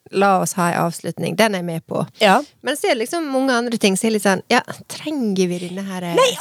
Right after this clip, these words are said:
Speaker 2: av og til tenker jeg at man bare
Speaker 1: festen.
Speaker 2: kunne sagt high five, ses til høsten.
Speaker 1: Ja.
Speaker 2: God sommer.
Speaker 1: Hvem er det for, liksom?
Speaker 2: Ja, nei, altså, det er jo vanskelig, fordi at for mange av disse tingene med barna, så er det jo, altså, nå snakker jeg om fritidsaktiviteter,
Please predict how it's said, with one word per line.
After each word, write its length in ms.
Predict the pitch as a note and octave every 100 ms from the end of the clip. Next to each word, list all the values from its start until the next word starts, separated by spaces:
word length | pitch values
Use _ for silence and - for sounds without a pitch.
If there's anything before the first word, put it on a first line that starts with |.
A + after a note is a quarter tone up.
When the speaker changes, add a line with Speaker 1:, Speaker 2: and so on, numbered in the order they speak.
| C5+
Speaker 2:
av 100 | G4+
og 60 | -
til 140 | A3+ -
tenker 320 | F#3 E3+ G#4
jeg 80 | C4+
at 80 |
man 140 | D#4 B3+
bare 160 | C#4 G3+
Speaker 1:
festen. 80 |
Speaker 2:
kunne 160 | D4+ C4
sagt 320 | C#4 C4+ - -
high 180 | B3+ -
five, 320 | A#3+ F3+ D#3+
ses 240 | B3 G3
til 140 | F#3 F#3+
høsten. 320 | F3 - - F3+
Speaker 1:
Ja. 180 | A#3+ C#4 G#4 _ _ _
Speaker 2:
God 300 | A3 G3+ G#3+
sommer. 320 | E3+ F3 F3+ C#3
Speaker 1:
Hvem 160 | G4+ F4+
er 200 | F#4 E4
det 100 | G3+
for, 200 | - F3+
liksom? 480 | F3 F3 - F3+ F#3 - -
Speaker 2:
Ja, 180 | D#4+ F4+ -
nei, 140 | F4+ -
altså, 220 | F4+ G4
det 120 | E4 D4+
er 240 | F#4 C#4
jo 80 | E3
vanskelig, 480 | D#3+ G3 - A#3 G3+
fordi 240 | A3+ C4+
at 160 | G#3+ - -
for 220 | - A#3 G#3+
mange 420 | G3+ G#3 B3 A#3+
av 100 | E3
disse 200 | E3+ G3
tingene 400 | - A3 F#3 E3
med 160 | E3+ E3+
barna, 460 | F#3 F3 D#3 C#3+ - -
så 160 | - A3+
er 220 | C4+ G3+
det 140 | D#3+
jo, 100 | D3
altså, 160 | - F#3+
nå 80 | G3+
snakker 220 | F3+ E3 A#3
jeg 40 |
om 60 | -
fritidsaktiviteter, 1400 | A#3 F#3+ - D3 C#3+ - D3 - D3 D3 C#3+ C#3+ -